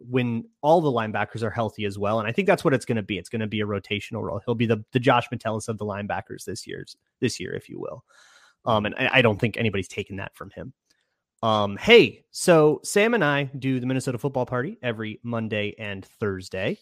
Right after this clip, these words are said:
Uh, so you can catch us on that at Locked On Minnesota Sports. If you're listening to this, that means you're on the Locked On Vikings feed. I'll be, uh,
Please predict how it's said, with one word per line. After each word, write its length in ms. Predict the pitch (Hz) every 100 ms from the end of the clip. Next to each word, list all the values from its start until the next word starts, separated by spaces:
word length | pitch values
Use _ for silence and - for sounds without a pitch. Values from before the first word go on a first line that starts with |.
| _ _ _ -
Uh, 140 | 117
so 120 | -
you 60 | 123
can 120 | 127
catch 280 | 113 151 - -
us 380 | 123 117 - - _ _
on 340 | 127 117 107 107
that 300 | 117 123 196
at 120 | 117 -
Locked 260 | 110 -
On 120 | 120
Minnesota 400 | 110 107 - 107
Sports. 380 | 98 - 127 214
If 180 | 123 113
you're 100 | 117
listening 460 | 117 170 202 170 147
to 80 | 123
this, 200 | 123 -
that 100 | 110
means 140 | 117
you're 100 | 113
on 60 | 110
the 60 |
Locked 240 | 107 101 101
On 140 | 104
Vikings 460 | 123 226 247 233 -
feed. 220 | 247 262
I'll 100 | 233
be, 160 | -
uh, 120 | 101